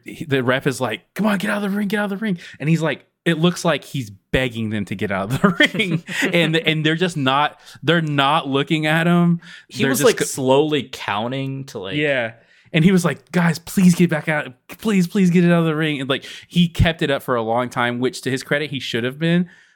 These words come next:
Speaker 1: But they buried the ref bad. And I don't, I don't, like, I get that they're trying to do their cool little pose and they're trying to do all their moves and everything,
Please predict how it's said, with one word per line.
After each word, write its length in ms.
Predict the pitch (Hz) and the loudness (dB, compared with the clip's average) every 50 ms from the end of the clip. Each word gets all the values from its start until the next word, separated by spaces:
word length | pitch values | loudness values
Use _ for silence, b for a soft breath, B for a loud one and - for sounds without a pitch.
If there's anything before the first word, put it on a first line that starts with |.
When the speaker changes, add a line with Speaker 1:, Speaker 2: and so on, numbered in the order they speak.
| b | b
Speaker 1:
But 480 | b 123 123 131 123 120 117 - - _ _ _ _ _ _ | b -4 -2 0 0 0 -2 -4 -6 _ _ _ _ _ _
they 580 | - 135 120 131 135 139 143 143 135 131 - _ - 113 113 _ _ _ _ _ _ _ _ _ - | -8 -4 -2 -2 0 0 -2 -2 -4 -6 -10 _ -20 -20 -20 _ _ _ _ _ _ _ _ _ 2
buried 580 | 165 143 139 151 156 160 160 156 143 135 127 110 | 2 4 4 2 2 4 2 2 2 -2 -4 -2
the 140 | 127 117 | -2 -2
ref 420 | 113 110 110 104 95 90 85 - _ _ _ _ _ _ _ | 0 0 -2 -2 -2 -4 -6 -8 _ _ _ _ _ _ _
bad. 840 | - - - 160 160 151 147 143 135 120 113 107 98 92 92 - - b b b b b b b b b - | -2 0 0 2 2 2 0 0 0 -2 -4 -4 -6 -8 -10 -12 -14 b b b b b b b b b -6
And 120 | 127 127 - | -6 -4 0
I 100 | 139 165 | 2 2
don't, 240 | 185 190 170 - _ _ - | 2 2 2 -2 _ _ -4
I 100 | 135 135 | -2 -2
don't, 320 | 131 117 - 151 147 - - _ _ - | -2 -2 -2 -2 -2 -2 -6 _ _ -12
like, 240 | 120 123 123 - - | -10 -10 -10 -8 -4
I 100 | - 139 | -4 -4
get 300 | 131 110 - 135 147 139 | -4 -2 -2 -2 -2 -2
that 80 | 139 131 | -4 -4
they're 160 | 139 135 131 | -2 -2 -2
trying 240 | 127 - 147 131 127 | -2 -2 -2 0 0
to 60 | 123 | 0
do 140 | 120 120 127 | 0 -2 0
their 140 | 117 123 117 | 0 -2 -4
cool 280 | - - - 127 123 123 | -4 -4 -4 -2 -2 0
little 200 | 123 117 110 - | 0 -2 -2 0
pose 720 | - - 117 113 117 117 117 117 117 117 117 117 113 - b b b b b b b | 0 0 0 0 -2 -2 -2 -2 -2 -4 -4 -6 -8 -10 b b b b b b b
and 140 | 120 117 117 | -4 -2 -2
they're 160 | 117 117 117 | 0 -2 -2
trying 220 | 117 139 127 123 | -2 -2 -2 0
to 60 | 127 | 0
do 160 | 123 123 127 123 | 0 0 0 2
all 120 | 120 120 | 2 0
their 120 | 123 123 | 0 0
moves 440 | 120 117 117 117 117 117 120 113 110 | 0 0 0 0 2 0 0 0 -2
and 80 | 120 113 | -2 -2
everything, 720 | 110 110 113 107 - - 120 113 113 110 113 110 110 110 | -2 -2 -4 -6 -6 -6 -4 -4 -2 -2 -4 -4 -6 -8